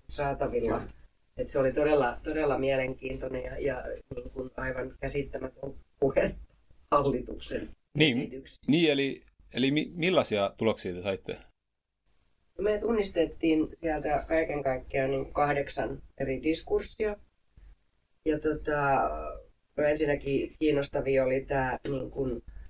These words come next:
Speaker 1: tehostamisdiskurssi ja sujuvoittamis- ja selkeyttämisdiskurssi, missä niin kuin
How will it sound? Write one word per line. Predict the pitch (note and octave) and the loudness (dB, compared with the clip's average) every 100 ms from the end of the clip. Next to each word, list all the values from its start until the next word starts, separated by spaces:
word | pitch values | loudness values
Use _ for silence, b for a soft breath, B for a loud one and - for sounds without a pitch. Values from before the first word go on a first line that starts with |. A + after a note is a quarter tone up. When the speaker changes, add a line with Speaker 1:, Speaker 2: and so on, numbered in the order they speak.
| - | -2
Speaker 1:
tehostamisdiskurssi | C#3+ D3 C#3 - B2+ B2+ - C3+ C3 - B2+ - | 2 4 2 0 -2 -2 -2 -2 -2 -6 -8 0
ja | C3 | 0
sujuvoittamis- | B2+ D3 C#3+ C3+ B2 - C#3 C3+ C3 | 2 0 2 2 -2 -2 -4 -4 -2
ja | |
selkeyttämisdiskurssi, | C3+ C#3 C#3 C3+ A#2+ - - - - B2 - B2+ - - | -2 0 0 -2 -4 -4 -6 -6 -6 -8 -6 -6 -6 -6
missä | A#2+ B2 | -8 -6
niin | B2 | -8
kuin | C3 - | -6 -6